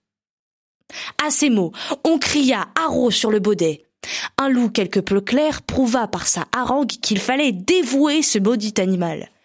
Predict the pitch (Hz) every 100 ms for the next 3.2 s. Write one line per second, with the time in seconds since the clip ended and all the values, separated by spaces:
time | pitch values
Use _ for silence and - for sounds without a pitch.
0 | - - - 285 277 277 269 180 - -
1 | - - 320 233 381 339 330 302 220 254
2 | 277 294 302 - - 403 330 233 220 196
3 | 170